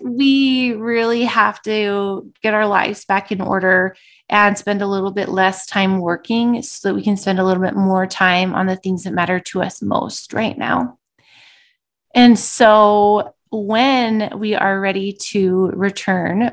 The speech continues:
with some more podcast episodes for you, we will make huge announcements and big, exciting podcasts or, uh, social media posts and an email announcement, and it'll probably be on our website. And so stick around,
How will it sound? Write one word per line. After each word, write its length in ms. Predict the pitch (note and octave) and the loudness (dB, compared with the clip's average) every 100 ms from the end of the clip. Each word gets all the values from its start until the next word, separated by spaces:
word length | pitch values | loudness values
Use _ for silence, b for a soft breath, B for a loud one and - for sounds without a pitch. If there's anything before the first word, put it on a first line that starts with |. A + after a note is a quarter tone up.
| - | -4
with 220 | F#3+ F#3 | -4 -4
some 180 | - F#3+ | -4 -2
more 140 | F3+ | -2
podcast 540 | - E3 E3 - F#3 - | -4 -6 -4 -4 -6 -6
episodes 500 | F#3 F#3+ - F#3 - | -8 -8 -8 -8 -10
for 380 | - - F3+ F3 | -14 -2 0 0
you, 360 | E3+ E3+ G#3 C4 b b b | -2 -2 -4 -6 b b b
we 180 | A3 A3 | 2 4
will 140 | G#3 | 4
make 200 | G#3 G3+ | 2 0
huge 380 | - - B3 C#4+ | -4 -6 0 2
announcements 800 | C#4+ A3 F#3+ - - G#3+ G#3 - | 4 4 2 -2 -8 -8 -8 -8
and 240 | G#3 G3 | -8 -2
big, 180 | A#3+ B3+ | 0 0
exciting 760 | B3 - A3+ A3 G#3 G3+ F#3+ b b b b b _ | -2 -2 0 2 0 -2 -4 b b b b b _
podcasts 800 | - C4 B3+ - B3+ A#3+ B3 - | 2 4 4 2 2 2 0 -2
or, 360 | A#3 A3 G3+ - _ | 2 2 0 -8 _
uh, 200 | - G3+ | -2 -2
social 280 | G3+ B3 B3 | -2 0 4
media 280 | B3 C4 B3 | 4 4 0
posts 500 | C4 A#3 A#3 A#3+ - | 0 0 0 -4 -6
and 400 | F#3+ F#3 F#3 - - _ _ _ _ A3 | -6 -4 -6 -10 -18 _ _ _ _ -6
an 160 | G#3+ | -6
email 400 | A3+ B3+ B3 A3+ | 0 2 2 0
announcement, 800 | A3+ G#3+ G#3 G3+ - G#3+ G#3 G3+ - | 0 -2 -2 -6 -4 -2 -2 -4 -6
and 360 | G3 F3+ F#3 F#3 | -6 -4 -6 -6
it'll 200 | G3 F#3+ | -6 -6
probably 440 | - F#3+ G3 G3+ | -6 -6 -4 -4
be 40 | |
on 140 | F#3+ F3 | -2 -4
our 140 | F3 | -8
website. 600 | G3 A#3 B3 - G#3+ G3+ B B B B B | -2 -2 0 0 0 0 B B B B B
And 220 | G#3 G3+ | 2 2
so 340 | - G#3 G3 G3 | 2 4 4 4
stick 420 | - - A#3+ B3 | -4 -2 0 2
around, 640 | F#4+ C#4 F#3+ F3 G#3+ C#4 | 2 4 6 4 2 0